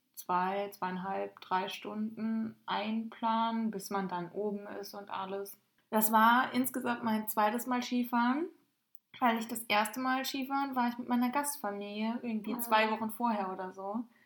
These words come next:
Speaker 1: Das war eine komplette Katastrophe, obwohl für mich war es schon eine Katastrophe, weil ich die Erwartung an mich hatte, dass ich sofort kann, was natürlich komplett
Speaker 2: Und
Speaker 1: dumm
Speaker 2: das ist
Speaker 1: ist.
Speaker 2: so typisch für dich, aber ich hätte auch eigentlich erwartet, dass du's direkt könnt-, also kannst.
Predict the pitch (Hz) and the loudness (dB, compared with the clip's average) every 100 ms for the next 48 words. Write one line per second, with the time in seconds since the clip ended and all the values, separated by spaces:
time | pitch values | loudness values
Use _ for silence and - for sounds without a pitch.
0 | _ - - - - 196 214 226 226 233 | _ -20 -20 -10 -4 2 6 8 6 2
1 | 220 247 240 247 - 247 233 - 233 233 | 0 2 2 0 -2 -2 -2 -2 -4 -2
2 | 214 196 196 226 254 269 - _ _ _ | -2 -2 -4 0 2 0 -4 _ _ _
3 | _ - 220 254 294 - 214 220 - 247 | _ 0 4 4 4 6 6 6 0 0
4 | 277 277 262 262 - 262 262 226 196 190 | 0 -2 0 0 0 -2 0 2 4 2
5 | 190 220 - 185 190 196 208 202 196 196 | 0 -6 -6 -2 2 2 0 -4 -2 -4
6 | - 208 196 196 196 190 180 180 175 - | -6 -2 2 2 0 -4 -2 -2 -2 0
7 | 214 214 196 190 180 - 170 190 185 180 | 0 0 -2 -4 -6 -6 -6 -4 -4 0
8 | 202 220 208 240 226 247 254 262 262 - | 2 4 6 6 6 6 6 6 4 2
9 | - 285 269 254 254 - 240 233 240 - | 4 6 6 4 2 2 -2 0 -2 -2
10 | 208 208 226 220 - 247 220 - - - | -4 0 0 -2 -2 0 0 -2 -10 -6
11 | 208 208 208 202 202 214 208 - - 202 | -4 -4 -2 -2 -2 -4 -10 -12 -10 -12
12 | - 208 208 202 220 202 202 202 202 | -10 -10 -10 -10 -10 -10 -8 -6 -6